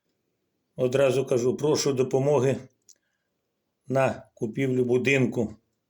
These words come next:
в Літинському районі Вінницької області. Сто тридцять три тисячі гривень він коштує. Ем,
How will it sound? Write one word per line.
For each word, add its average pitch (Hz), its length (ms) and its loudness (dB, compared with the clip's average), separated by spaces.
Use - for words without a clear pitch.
в - 20 -10
Літинському 127 680 0
районі 123 600 -2
Вінницької 123 500 -2
області. 123 560 -4
Сто - 280 -2
тридцять 127 480 -2
три 123 160 -6
тисячі 117 480 -6
гривень 131 420 2
він 127 200 0
коштує. 120 540 -4
Ем, 107 600 -6